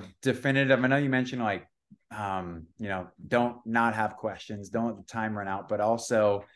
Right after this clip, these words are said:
um, do, is there anything that is, like, a absolute deal breaker? J-, and this is totally off the,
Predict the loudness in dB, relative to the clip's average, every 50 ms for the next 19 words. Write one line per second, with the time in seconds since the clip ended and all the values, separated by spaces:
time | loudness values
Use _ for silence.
0 | _ _ _ _ _ _ -6 -2 -2 0 0 0 -2 -4 -6 -10 -12 -14 -18 -20
1 | _ _ _ -14 -8 -2 0 0 0 0 0 -4 -2 2 2 2 2 2 -2 -4
2 | -4 -6 -6 -6 -2 -2 0 0 0 0 0 0 2 2 2 0 0 -2 -8 -14
3 | _ -4 0 0 0 -2 -2 -4 -4 -2 -2 -2 -4 -6 -8 -8 -6 -4 -4 -2
4 | 0 0 2 2 0 0 -2 -2 0 0 0 -2 -4 -10 _ _ _ _ -14 -8
5 | -8 -6 -2 0 2 2 2 2 0 0 4 6 8 8 8 8 6 4 0 -2
6 | -2 -4